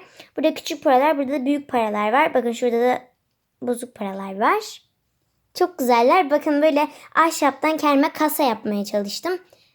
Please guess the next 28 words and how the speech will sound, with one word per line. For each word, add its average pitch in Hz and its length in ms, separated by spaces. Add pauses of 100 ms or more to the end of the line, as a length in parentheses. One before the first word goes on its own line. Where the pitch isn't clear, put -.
(120)
Bence 254 200
çok 277 240
güzel 220 280
oldu. 226 540 (1200)
Şimdi 220 240
arkadaşlar 220 420
ben 214 180
videoyu 226 280
durdurayım 233 400
çünkü 226 240
bunu 240 160
sokamayacağım. 220 920 (1000)
Evet 220 320
arkadaşlar 262 580
kapattım 269 480
ve 262 140
ben 277 200
de 226 120
bu 269 100
arada 247 380 (380)
hemen 269 400
diğer 254 340
çekmeceyi 240 560
açtım. 247 380
Bakın 285 200
şöyle 277 320
broşür 269 360
yaptım. 262 640